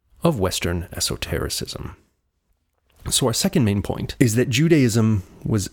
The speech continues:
a very diverse movement in our period. In fact, it's an open question how much we should regard it as a single movement at all.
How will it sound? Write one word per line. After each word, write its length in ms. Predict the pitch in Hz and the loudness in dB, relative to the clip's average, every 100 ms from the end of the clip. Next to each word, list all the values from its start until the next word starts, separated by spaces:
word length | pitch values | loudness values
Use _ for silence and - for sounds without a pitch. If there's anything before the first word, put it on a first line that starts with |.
| - | -4
a 60 | |
very 260 | 104 107 101 | 0 2 2
diverse 420 | 98 92 107 95 | 2 2 2 0
movement 480 | 92 85 - - - - | -4 -4 -6 -8 -10 -6
in 120 | - | -4
our 80 | - | -4
period. 440 | - - - - - - - | -6 -6 -6 -8 -10 -16 -4
In 120 | 117 | -2
fact, 460 | - 165 156 - - _ _ _ _ _ _ | 0 0 0 -4 -10 _ _ _ _ _ _
it's 160 | 123 131 | -2 0
an 80 | - | 0
open 240 | 156 175 | 0 0
question 380 | - 110 - 104 | 0 0 0 -2
how 160 | - 110 | -2 0
much 240 | 101 - | 0 -2
we 80 | 104 | -4
should 160 | - | -2
regard 280 | 104 98 92 | -2 -2 -2
it 120 | 95 - | -4 -4
as 160 | 101 | -2
a 80 | 95 | -2
single 260 | - 98 92 | -2 -2 -4
movement 400 | 80 - 87 - | -4 -6 -8 -6
at 160 | - 90 | -6 -4
all. 280 | 82 - | -4 -6